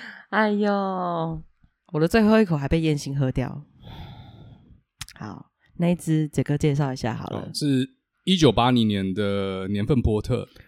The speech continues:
Speaker 1: 哇，他比我年纪还大。
Speaker 2: 哦，是哪一家的我忘了。
Speaker 1: <laughs> 我需要帮你 review 一下吗？
Speaker 2: 我看一下，我看一下，妈的。哦，哦，哦，对，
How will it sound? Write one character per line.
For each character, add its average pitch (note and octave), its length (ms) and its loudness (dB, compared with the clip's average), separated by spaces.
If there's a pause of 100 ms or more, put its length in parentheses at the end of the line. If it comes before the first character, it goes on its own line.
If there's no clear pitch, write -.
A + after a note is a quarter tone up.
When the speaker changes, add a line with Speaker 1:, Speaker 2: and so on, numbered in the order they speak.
(220)
Speaker 1:
哇， C#3 120 -10
他 E3 80 -4
比 D#3+ 100 0
我 D3 60 0
年 C#3 160 0
纪 C#3+ 40 4
还 - 0 -
大。 C3 60 4
Speaker 2:
哦， A2 40 4
是 - 0 -
哪 A#2+ 80 4
一 - 20 4
家 C3 260 4
的 G#2 240 2
我 F#2 500 -6
忘 G2+ 200 0
了。 F2+ 200 -14
Speaker 1:
<laughs> - 1500 -4
我 F3+ 100 -2
需 G3 180 -2
要 A#3+ 100 6
帮 A3 200 2
你 F#3+ 60 -2
review D#3+ 340 2
一 D3 60 2
下 D3 220 -2
吗？ C#3 80 -4
Speaker 2:
我 E3 40 -2
看 - 20 -4
一 - 20 -4
下， F#2 100 -12
我 F#2 60 -16
看 G#2+ 120 -12
一 F#2+ 40 -10
下， G2 120 -14
妈 F#2+ 240 -16
的。 G2 80 -14 (240)
哦， B2+ 80 -16
哦， C#3 560 -6
哦， G#2+ 80 -8
对， G2+ 160 -4